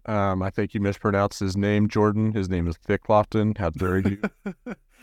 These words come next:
Speaker 2: Well, I don't know.
Speaker 1: Triple
Speaker 2: He hasn't been driving the ball much, so he might not be thick anymore.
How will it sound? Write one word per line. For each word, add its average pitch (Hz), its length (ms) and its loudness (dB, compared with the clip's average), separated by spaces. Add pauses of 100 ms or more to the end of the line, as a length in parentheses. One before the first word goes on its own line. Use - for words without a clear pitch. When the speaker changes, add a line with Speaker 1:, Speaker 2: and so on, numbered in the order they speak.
Speaker 2:
Well, 131 180 6
I 156 120 6
don't 196 140 4
know. 247 220 6
Speaker 1:
Triple - 120 -10 (320)
Speaker 2:
He 151 120 0
hasn't 156 280 2
been 175 180 2
driving 160 300 4
the 156 80 -2
ball 151 200 4
much, 135 240 0
so - 120 -4
he 127 60 -2
might 127 200 -2
not 143 160 0
be 143 120 0
thick - 280 -4
anymore. 107 460 -4